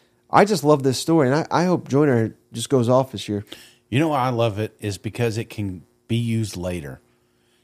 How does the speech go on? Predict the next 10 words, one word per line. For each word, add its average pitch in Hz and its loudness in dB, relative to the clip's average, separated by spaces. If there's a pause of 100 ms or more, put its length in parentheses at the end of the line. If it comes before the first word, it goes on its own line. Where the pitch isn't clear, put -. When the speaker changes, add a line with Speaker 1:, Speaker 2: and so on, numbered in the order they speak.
Speaker 2:
You 123 2
know, 107 0
when 113 -2
you're 147 0
talking 135 -2
to, 110 -6
to 139 0
a 123 0
recruit 117 -4
that 107 -2